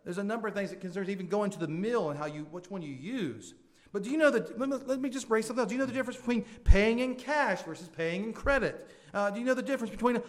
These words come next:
a well-done steak and a, and a medium rare steak? Okay, maybe just trying to help some of you. There's things we sh-, we should just know the difference on. But the most important thing we need to understand, this is, I wanna make it as simple as I can.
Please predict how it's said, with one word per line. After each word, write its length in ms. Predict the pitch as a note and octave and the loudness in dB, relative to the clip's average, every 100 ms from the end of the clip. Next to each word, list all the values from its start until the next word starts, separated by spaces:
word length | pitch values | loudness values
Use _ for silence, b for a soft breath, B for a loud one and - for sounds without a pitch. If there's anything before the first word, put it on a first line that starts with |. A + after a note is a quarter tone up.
| - | 4
a 80 | |
well-done 540 | A3+ B3 C4+ C4 A#3+ G3+ | 6 8 8 8 6 4
steak 420 | - A3 F#3+ E3+ | 0 4 4 4
and 100 | F#3 | 2
a, 280 | E3 - - | 0 -2 2
and 80 | G#3 | 4
a 80 | |
medium 540 | F#3 G#3 C4+ C4+ A#3+ A3 | 6 4 4 4 2 2
rare 280 | B3 C4+ B3+ | 4 4 2
steak? 440 | - F3+ C3+ G#2 | 0 0 0 -2
Okay, 300 | C3+ D3+ F#3+ | -6 2 2
maybe 220 | G#3+ A3+ A3 - B | 2 0 -4 -8 B
just 160 | A3 - | -10 -2
trying 140 | C4 | 0
to 60 | A3 | 0
help 180 | A#3 | -2
some 140 | - A#3 | -2 -2
of 60 | |
you. 80 | G#3+ B B B | -2 B B B
There's 140 | - A#3+ | -10 -2
things 220 | D4 C#4+ | 0 0
we 80 | B3 | -4
sh-, 140 | - - | -10 -6
we 140 | C#4 | -6
should 160 | C4+ G#3+ | -2 -2
just 180 | G3 | -2
know 160 | G3 G3 | 2 2
the 100 | F#3 | 2
difference 440 | E3+ F3 E3 C#3+ | 0 -2 -4 -8
on. 140 | C3 G#2+ - _ _ _ _ _ _ _ _ _ _ _ _ _ _ _ _ _ _ _ _ _ _ _ _ _ _ _ _ _ - | -12 -14 -20 _ _ _ _ _ _ _ _ _ _ _ _ _ _ _ _ _ _ _ _ _ _ _ _ _ _ _ _ _ -12
But 100 | D3+ | -6
the 80 | |
most 240 | E3 G#3+ G#3+ | -2 -2 -2
important 460 | F3+ - F#3 - | -8 -6 -6 -6
thing 160 | C#3 C3 | -8 -6
we 80 | C#3+ | -6
need 120 | C#3 | -6
to 120 | C#3 | -6
understand, 680 | D3 C#3+ C#3+ D#3 D3 G#2+ G#2 | -8 -10 -12 -10 -10 -10 -14
this 160 | C3 - | -18 -18
is, 240 | B2+ - D#3 | -18 -16 -14
I 40 | C#3 | -14
wanna 200 | E3 F#3 | -12 -10
make 160 | F3+ | -8
it 100 | D3+ | -10
as 120 | - - | -12 -14
simple 320 | F3+ - - | -14 -12 -10
as 80 | A#2 | -10
I 80 | |
can. 460 | A2 - F3 C3 A2+ | -12 -8 -8 -6 -10